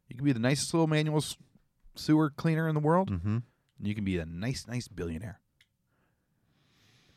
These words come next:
Speaker 2: That's true.
Speaker 1: Yeah, Warren Buffett.
Speaker 2: Yeah,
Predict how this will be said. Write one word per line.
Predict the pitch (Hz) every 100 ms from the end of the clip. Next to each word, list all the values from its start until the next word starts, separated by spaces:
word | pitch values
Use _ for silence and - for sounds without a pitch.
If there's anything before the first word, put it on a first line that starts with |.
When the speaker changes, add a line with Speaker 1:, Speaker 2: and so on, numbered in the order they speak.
| _ _
Speaker 2:
That's | - 92 -
true. | - 117 104 85
Speaker 1:
Yeah, | 151 151 -
Warren | 101 156
Buffett. | 151 - - _ _ _ -
Speaker 2:
Yeah, | 107 180